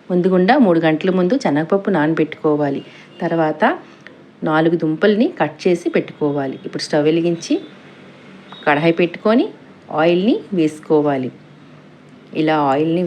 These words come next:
వేసుకున్నాక ఆయిల్ కాస్త హీట్ అయ్యాక పోపు దినుసులు, పచ్చిమిర్చి, కరివేపాకు వేసి చిటపటలాడేంత వరకు చూసి తర్వాత శనగపప్పు, బంగాళదుంపలు ముందుగుండా కట్ చేసి నానబెట్టి పెట్టుకున్నాం కదా, వేసేసి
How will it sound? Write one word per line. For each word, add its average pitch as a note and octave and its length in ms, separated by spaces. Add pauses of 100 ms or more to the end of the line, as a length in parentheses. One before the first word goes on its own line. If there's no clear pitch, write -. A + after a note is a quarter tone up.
వేసుకున్నాక D#3+ 640 (560)
ఆయిల్ E3+ 340
కాస్త D3 400
హీట్ E3 320
అయ్యాక E3 340 (300)
పోపు D#3 300
దినుసులు, E3+ 420 (440)
పచ్చిమిర్చి, D#3+ 640 (140)
కరివేపాకు D#3+ 720
వేసి D#3 260 (140)
చిటపటలాడేంత D#3 960
వరకు D#3 280 (540)
చూసి F3 320 (220)
తర్వాత D#3 400 (160)
శనగపప్పు, D#3+ 640 (640)
బంగాళదుంపలు E3 680 (640)
ముందుగుండా F3 440 (200)
కట్ D#3 260
చేసి F#3 260
నానబెట్టి E3 420
పెట్టుకున్నాం F#3 500
కదా, C4 160 (100)
వేసేసి F3 460